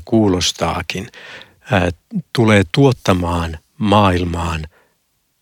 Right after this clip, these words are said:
pelastajan. Ja siksi Eeva synnytettyään Kainin sanoi, "Olen saanut miehen, Herran." Hän kuitenkin pettyi. Vasta Marian synnyttämä Jeesus oli se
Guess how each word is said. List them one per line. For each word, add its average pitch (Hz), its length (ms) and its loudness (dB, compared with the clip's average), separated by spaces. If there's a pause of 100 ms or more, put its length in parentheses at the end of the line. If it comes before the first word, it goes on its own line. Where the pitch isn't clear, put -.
(200)
pelastajan. 90 1000 -2 (840)
Ja 123 60 0
siksi 139 440 2 (240)
Eeva 123 260 4
synnytettyään 104 1040 2
Kainin 110 420 2
sanoi, 95 540 2 (500)
"Olen 120 320 4
saanut 92 480 0 (100)
miehen, 101 680 2 (400)
Herran." 95 540 2 (760)
Hän 98 180 -2
kuitenkin 104 580 0
pettyi. - 680 -2 (640)
Vasta 104 340 2
Marian 127 540 4
synnyttämä 101 680 0
Jeesus 113 600 2 (320)
oli 101 320 0
se 104 300 2